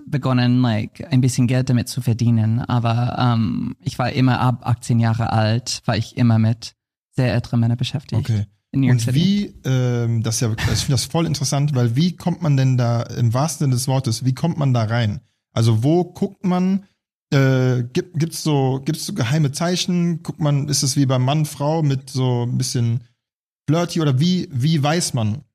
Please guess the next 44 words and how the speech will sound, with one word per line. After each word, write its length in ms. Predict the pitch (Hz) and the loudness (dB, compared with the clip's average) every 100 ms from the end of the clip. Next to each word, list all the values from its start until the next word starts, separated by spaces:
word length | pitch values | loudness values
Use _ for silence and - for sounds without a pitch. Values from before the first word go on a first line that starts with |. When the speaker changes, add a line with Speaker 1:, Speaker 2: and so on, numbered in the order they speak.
| _ - | _ -4
Speaker 2:
Weil 80 | 127 | -2
es 60 | |
ist 60 | 147 | -2
ja 60 | - | -2
auch 120 | 113 | 0
Risiko. 480 | 170 147 123 - - _ _ _ _ _ | 2 2 -2 -8 -14 _ _ _ _ _
Stell 120 | 160 | 0
dir 80 | 156 | 4
mal 40 | 160 | 4
vor, 100 | 175 | 4
Speaker 1:
Ja. 60 | |
Speaker 2:
du 60 | 151 | 4
findest 160 | 160 151 | 2 0
einen 120 | 135 | 0
alten 220 | 139 139 | -2 0
Mann 220 | 147 175 | 0 0
gut 240 | 135 156 - | 2 0 0
und 160 | 120 | 0
der 100 | 127 | 0
ist 140 | 123 117 | -2 -2
so, 200 | 98 101 | -2 0
hä? 280 | 120 156 - _ _ _ _ _ _ _ _ _ | -2 -2 -8 _ _ _ _ _ _ _ _ _
Also 140 | 117 117 | -2 2
du 80 | |
musst 240 | 127 156 151 | 2 2 0
ja, 320 | 131 123 120 | 0 0 -2
du 120 | 131 | -2
musst 200 | 131 143 | -2 0
ja 80 | 147 | 0
irgendwie 260 | 135 127 120 | 2 2 2
dir 140 | 117 | 0
sicher 260 | 165 143 113 | 0 0 0
sein, 380 | 113 123 147 143 | 0 0 -2 -4
ob 180 | 117 | -8
du, 120 | - 131 | -6 -2
oder 160 | 120 | 0
gibt's 180 | 131 147 | 0 0
da 160 | 143 120 | -2 -2
certain 320 | 151 139 117 | -2 -2 -2
places 400 | 143 165 165 156 | 0 -2 -4 -4
oder 80 | 123 | -2
was 120 | 120 | 0
macht 180 | 127 131 | -2 -6
man? 200 | 98 | -14